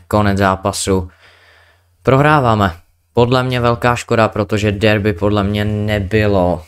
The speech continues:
nebylo lepší podle mě o dost. Možná o trošku víc drželo balón, něco takového, ale celkově podle mě nebyly lepší, upřímně. Vytvořili si nějak, OK, tak podle statistiky. O mně to tak nepřišlo ve hře, ale asi budu muset změnit rozestavení, protože upřímně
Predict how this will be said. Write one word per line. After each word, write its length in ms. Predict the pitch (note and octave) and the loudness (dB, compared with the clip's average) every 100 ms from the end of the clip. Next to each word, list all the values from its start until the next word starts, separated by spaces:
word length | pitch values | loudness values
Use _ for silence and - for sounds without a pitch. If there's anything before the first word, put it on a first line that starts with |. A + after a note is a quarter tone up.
| _ | _
nebylo 420 | - A2 A2+ A2+ G2+ | -4 0 2 4 2
lepší 320 | F#2 - F#2+ | 0 -4 -6
podle 280 | F#2 E2+ F2+ | -4 -2 -2
mě 180 | F2 | -2
o 140 | E2 E2+ | -4 -4
dost. 300 | D#2+ D#2+ - _ - | -4 -6 -14 _ -6
Možná 520 | G#2+ B2 C3+ B2 G#2 | 0 0 2 0 0
o 60 | A2 | -4
trošku 400 | - A#2+ - A2 | -4 -6 -4 -4
víc 180 | A2 G2 | -4 -4
drželo 360 | G#2 - G#2+ | -4 0 0
balón, 300 | F2 G2 G2+ | 2 2 2
něco 240 | G2+ F2 G2 | -2 -2 -4
takového, 520 | F#2 G2+ F#2+ F#2 E2 | -2 -2 0 0 0
ale 280 | F#2+ G2 G2 - - - _ _ _ _ _ _ - | 2 0 -2 -12 -20 -20 _ _ _ _ _ _ -2
celkově 400 | B2+ A#2+ C3 B2 | 0 4 4 4
podle 260 | B2 B2 | 2 0
mě 180 | B2 B2 | 0 0
nebyly 360 | B2 A2 A2+ A#2 | 0 2 4 4
lepší, 360 | A2 - - | 2 -2 -4
upřímně. 360 | F2+ F2 G2 F#2 | -4 -2 -2 0
Vytvořili 400 | G2 G2+ G#2 G#2+ | 0 0 0 0
si 140 | - | 0
nějak, 160 | A2 G#2 | -2 -2
OK, 260 | - G#2 F#2+ F2+ F2 E2+ _ _ - - | -2 -4 0 -2 -2 -8 _ _ -20 -10
tak 260 | F#2+ F2 | -10 -6
podle 220 | G2+ G2 F#2+ | -4 -2 -2
statistiky. 600 | - F#2 G2+ - G2+ F2+ | -4 -6 -4 -6 -2 0
O 60 | |
mně 140 | G#2+ B2+ | 0 0
to 40 | |
tak 180 | C#3+ B2 | -2 -2
nepřišlo 440 | G#2+ - A2+ G#2+ | -6 -6 0 2
ve 80 | F#2+ | 2
hře, 160 | F#2+ F2 | 2 0
ale 280 | G#2 A2+ A2 _ _ - - - - - - - - | 2 2 0 _ _ -20 -20 -20 -20 -20 -20 -16 -6
asi 180 | A#2 B2+ | -2 0
budu 160 | C3 | 2
muset 200 | B2+ B2+ | 0 0
změnit 360 | B2 B2 B2 A#2+ | -2 -2 -2 -2
rozestavení, 640 | G#2+ A#2 - G#2 F#2+ F#2 | 0 0 0 0 0 -2
protože 440 | F#2 F#2 G2 G2 | -2 -2 -2 -2
upřímně 920 | - A2+ E2+ - - C#3 C3 A2+ G2 | -2 -4 -6 -8 -2 0 0 0 -2